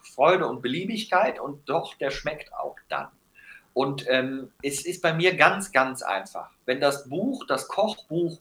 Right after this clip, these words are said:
gut ist und da auch die Dinge drinstehen, die manchmal beschrieben werden, so wie, „Das weiß man ja“, dann weiß ich das manchmal nicht und,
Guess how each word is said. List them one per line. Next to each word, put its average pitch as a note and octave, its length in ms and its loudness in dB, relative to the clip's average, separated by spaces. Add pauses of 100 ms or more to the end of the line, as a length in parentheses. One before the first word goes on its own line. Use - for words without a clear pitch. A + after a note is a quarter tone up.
(280)
gut G#3 300 0
ist - 420 -12 (540)
und B2+ 140 -2
da C3 160 8
auch D3+ 180 0
die G3 200 -4
Dinge F#3 240 -2
drinstehen, D#3 880 -4 (540)
die C#3 260 -10
manchmal D3 420 2
beschrieben D#3 520 -4
werden, C#3 520 2
so B2+ 320 -4
wie, B2 240 -6
„Das A#2 220 6
weiß C3 200 6
man G2 180 -2
ja“, D#2 300 -2 (640)
dann A2 140 -6
weiß C3+ 220 4
ich C3+ 100 -10
das B2+ 160 -6
manchmal A2+ 320 0
nicht D#3+ 320 -4 (460)
und, C3 340 -8